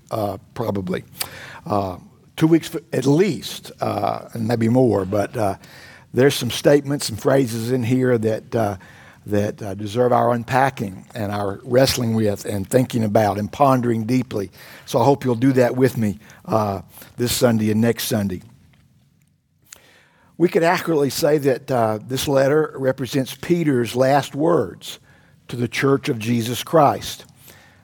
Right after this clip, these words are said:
They come with warnings. They come with reminders. They come with promises.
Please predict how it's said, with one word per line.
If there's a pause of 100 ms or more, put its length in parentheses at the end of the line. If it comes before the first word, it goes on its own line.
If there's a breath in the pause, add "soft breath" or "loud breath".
(100)
They
come
with
warnings. (640 loud breath)
They
come
with
reminders. (600 loud breath)
They
come
with
promises.